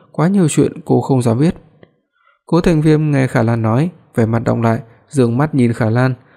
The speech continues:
hé miệng trầm giọng hỏi: "Trong lòng em có cái gì không hiểu, có thể hỏi anh." Phụ nữ thay đổi anh không thể nào không nhìn ra, sợ hãi, giấu giếm, tránh né, giữa hai người không có càng ngày càng gần, ngược lại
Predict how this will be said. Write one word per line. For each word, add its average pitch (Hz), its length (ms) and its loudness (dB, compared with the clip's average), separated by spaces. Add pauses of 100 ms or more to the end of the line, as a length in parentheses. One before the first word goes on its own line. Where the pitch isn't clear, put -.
(120)
hé 135 180 0
miệng 165 360 0
trầm 123 220 0
giọng 117 160 -2
hỏi: 117 200 2 (920)
"Trong 127 200 0
lòng 120 180 0
em 123 320 0
có 123 120 -2
cái 147 140 0
gì 156 140 0
không 147 200 0
hiểu, 127 240 4 (320)
có 139 180 2
thể 175 120 2
hỏi 127 180 2
anh." 123 140 2 (880)
Phụ 165 100 4
nữ 160 140 2
thay 185 140 0
đổi 143 220 2
anh 117 220 -2
không 120 260 -2
thể 117 140 -2
nào 117 200 -2
không 135 180 0
nhìn 120 160 2
ra, 131 220 0 (440)
sợ 123 200 0
hãi, 143 300 0 (180)
giấu 147 280 0
giếm, 143 220 2 (160)
tránh 131 240 -2
né, 131 220 0 (440)
giữa 180 140 2
hai 185 200 4
người 156 300 2 (300)
không 175 280 -2
có 143 280 2
càng 143 240 -2
ngày 120 160 0
càng 117 180 -2
gần, 117 220 0 (340)
ngược 160 200 2
lại 151 240 0